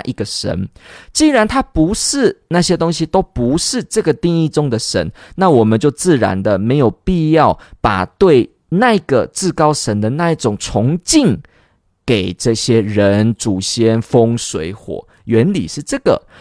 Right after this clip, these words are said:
所以不是要说天主教的基督徒很骄傲，还是要说他们很，呃，觉得其他东西都是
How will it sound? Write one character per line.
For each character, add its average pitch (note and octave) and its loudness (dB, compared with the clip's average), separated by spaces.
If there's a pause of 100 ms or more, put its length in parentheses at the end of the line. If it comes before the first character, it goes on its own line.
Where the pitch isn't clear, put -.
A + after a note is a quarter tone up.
(100)
所 B3+ 2
以 - 2
不 A3+ -2
是 C#4 -2
要 B3+ 4
说 A3+ 2 (360)
天 F#3+ 0
主 D#3+ 0
教 F3 2
的 E3 4
基 D3+ -4
督 F3 0
徒 C3 -2
很 G2 -4
骄 A#2+ 2
傲， A#2 2 (180)
还 C#3 0
是 E3 -4
要 E3+ 4
说 D#3+ 2 (140)
他 F3 0
们 D#3 0
很， A2 -2
呃， B2 2
觉 D3 -2
得 D3 -2
其 - -2
他 E3+ 0
东 E3 0
西 E3 0
都 D#3+ -2
是 E3 -4